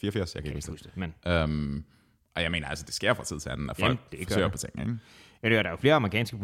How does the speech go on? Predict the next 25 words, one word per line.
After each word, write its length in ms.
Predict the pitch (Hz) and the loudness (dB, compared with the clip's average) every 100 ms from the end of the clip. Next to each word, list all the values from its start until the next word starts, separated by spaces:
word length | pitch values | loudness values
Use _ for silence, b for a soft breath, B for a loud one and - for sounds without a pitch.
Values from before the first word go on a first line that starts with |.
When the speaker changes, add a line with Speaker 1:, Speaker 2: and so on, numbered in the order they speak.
| 101 | -4
Speaker 2:
præsidenter, 400 | - 104 104 110 | -4 -2 0 2
der 60 | 110 | 2
er 40 | |
blevet 220 | 90 87 85 | 2 0 2
ikke, 200 | 123 139 - | 2 0 -2
altså, 160 | 87 90 - - | -6 -8 -10 -8
altså, 160 | 101 80 - - 131 - | -8 -8 -12 -20 -18 -2
Lincoln 240 | 107 139 117 | 6 6 6
selvfølgelig 320 | 98 95 117 | 2 4 6
ikke, 140 | 147 | 6
men 120 | 120 101 | 4 2
der 60 | |
er 40 | 104 | 4
også 100 | 87 | 4
Speaker 1:
Mm. 20 | |
Speaker 2:
flere, 80 | 123 | 6
der 60 | |
er 40 | 104 | 6
bare 140 | 110 | 6
blevet 120 | 107 | 4
skudt, 200 | - 135 | 6 6
mens 260 | 120 110 107 | 8 4 4
de 140 | 113 | -2
stod 260 | - 117 117 | 4 6 6
på 300 | 120 95 | 6 2